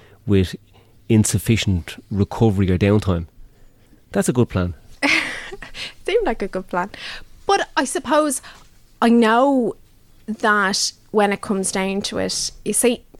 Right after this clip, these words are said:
Speaker 2: in that race, like, I'm kind of scrappy. I don't, I don't like to give up.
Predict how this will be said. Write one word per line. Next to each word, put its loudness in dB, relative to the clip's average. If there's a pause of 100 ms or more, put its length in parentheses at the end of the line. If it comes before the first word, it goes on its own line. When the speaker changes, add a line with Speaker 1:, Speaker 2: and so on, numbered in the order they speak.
Speaker 2:
in 4
that 0
race, -2
like, -8 (680)
I'm -2
kind -2
of -4
scrappy. -4 (640)
I 0
don't, 0 (260)
I 0
don't 0
like 0
to -4
give 0
up. -4